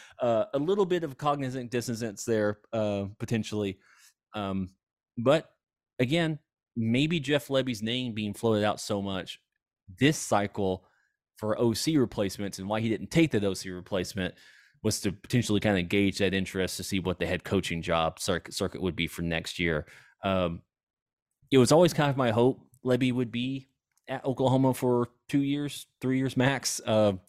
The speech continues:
just for my personal feelings about him. Uh, but the system seems to be in place, and the system seems to be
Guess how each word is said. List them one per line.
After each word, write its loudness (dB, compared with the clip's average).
just -2
for 0
my 2
personal 0
feelings -2
about 2
him. -4
Uh, 2
but 0
the -4
system -4
seems -4
to -10
be -4
in -6
place, 0
and -4
the -2
system -2
seems 0
to -6
be -2